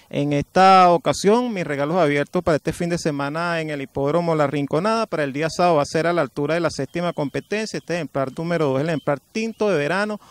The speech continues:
un ejemplar que en su última competencia tuvo bastante tropiezos, tuvo que sortear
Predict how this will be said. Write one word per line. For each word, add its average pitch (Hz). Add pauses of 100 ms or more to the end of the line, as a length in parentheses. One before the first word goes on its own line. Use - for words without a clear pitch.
(180)
un 143
ejemplar 156
que 190
en 185
su 156
última 175
competencia 175
tuvo 151
bastante 156
tropiezos, 180
tuvo 147
que -
sortear 170